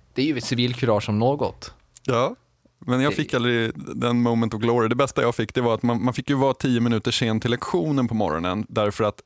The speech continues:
Speaker 2: när, när man var klar, när det hade ringt in, så fick man gå in i lärarrummet där man fick varm choklad och mackor. <laughs>
Speaker 1: Trevligt.
Speaker 2: Ja.
Speaker 1: Men, men vad heter det?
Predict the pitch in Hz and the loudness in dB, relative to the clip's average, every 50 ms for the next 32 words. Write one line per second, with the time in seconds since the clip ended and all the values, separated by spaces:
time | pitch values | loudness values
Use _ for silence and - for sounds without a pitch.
0 | _ _ _ _ - 117 117 113 113 - - 95 117 117 113 107 110 - - 170 | _ _ _ _ -4 -2 -2 0 -2 -4 -4 -4 -2 0 0 0 -2 0 0 0
1 | 127 104 101 104 107 110 110 107 110 117 120 113 - 160 143 113 110 120 - - | 2 2 2 0 0 0 0 0 0 0 0 0 0 0 0 0 0 -2 -4 -6
2 | - - - - - 110 123 110 123 120 117 117 113 113 113 110 117 117 110 101 | -14 -20 -10 -4 -2 -2 0 0 0 2 2 2 2 2 2 2 2 2 2 2
3 | 104 110 123 123 120 110 110 107 107 104 110 110 104 107 101 104 - - 104 - | 2 2 2 2 2 2 2 2 0 0 0 0 0 0 0 0 -2 -2 -2 0
4 | 117 104 104 107 113 110 - - _ - - - - - - - - - - - | 0 0 2 0 0 -2 -4 -10 _ -12 -8 -6 -4 -4 -4 -6 -6 -8 -10 -10
5 | - - - 185 180 175 190 - 208 - - - - - - _ _ _ - 202 | -10 -10 -8 -8 -6 -6 -6 -8 -10 -10 -12 -18 -20 -20 -20 _ _ _ -8 -8
6 | - - - - - - 147 139 151 156 143 139 139 131 135 131 135 131 120 123 | -6 -6 -8 -8 -4 -2 -2 0 2 2 2 2 4 2 2 4 4 2 2 0
7 | - 123 123 120 120 120 120 117 117 117 117 | 0 2 2 4 4 2 2 0 0 -2 -4